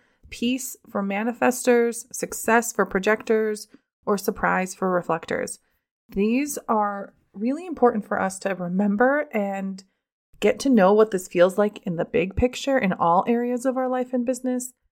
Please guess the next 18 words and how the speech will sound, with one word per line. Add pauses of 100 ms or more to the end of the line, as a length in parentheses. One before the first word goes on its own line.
(300)
But (440)
think
about
each
component
of
your
business,
each
offer
that
you
have,
and (840)
determine
whether
or
not